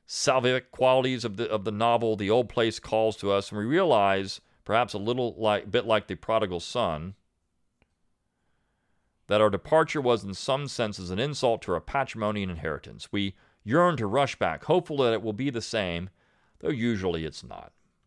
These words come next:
And he talks about music then and how it does that. And, um, and he gets into the end, you know, that, uh, we have these situations in Northern Virginia where they're gonna rename all manners of streets, schools, and communities that are now perceived to be racist or patriarchal.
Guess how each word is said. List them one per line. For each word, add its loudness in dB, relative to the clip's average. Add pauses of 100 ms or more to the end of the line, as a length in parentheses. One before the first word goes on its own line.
(680)
And 0
he 2
talks 4
about 4
music 0
then -2
and -6
how 0
it -12
does -4
that. -10
And, -16 (1300)
um, -10
and -4
he -2
gets 2
into 0
the 0
end, 0
you -6
know, -2 (420)
that, -2
uh, 6
we -2
have 2
these -4
situations -2
in -2
Northern 2
Virginia -2
where -4
they're -2
gonna -2
rename 0
all 6
manners 0
of -14
streets, -2
schools, 0
and -8
communities -4
that 2
are 4
now 0
perceived -4
to -16
be -6
racist -4
or -6
patriarchal. -4